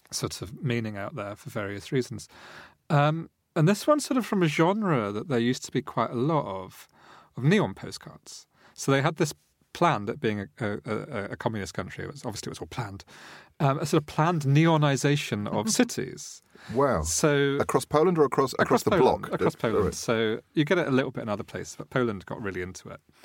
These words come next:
Speaker 1: Um, and they stopped doing it in the eighties 'cause they couldn't afford to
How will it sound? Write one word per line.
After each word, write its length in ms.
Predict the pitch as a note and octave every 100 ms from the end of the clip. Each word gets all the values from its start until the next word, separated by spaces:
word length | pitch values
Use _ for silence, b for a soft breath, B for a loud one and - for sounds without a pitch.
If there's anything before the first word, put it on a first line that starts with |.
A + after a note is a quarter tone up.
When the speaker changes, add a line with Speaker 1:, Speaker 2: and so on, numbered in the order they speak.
| A3+ A3+ B B B _
Speaker 1:
Um, 600 | C#3+ B2+ B2 A#2+ A#2+ A#2+ - _ _ _ _ _ _ _
and 80 | C#3+
they 60 |
stopped 240 | C#3 F#3+ D#3
doing 200 | C3 A#2
it 40 |
in 60 | A#2
the 100 | A2+
eighties 320 | A2+ - F#2+
'cause 140 | -
they 80 | G2
couldn't 280 | F2 G2 G2+
afford 320 | - G2+ F#2
to 140 | -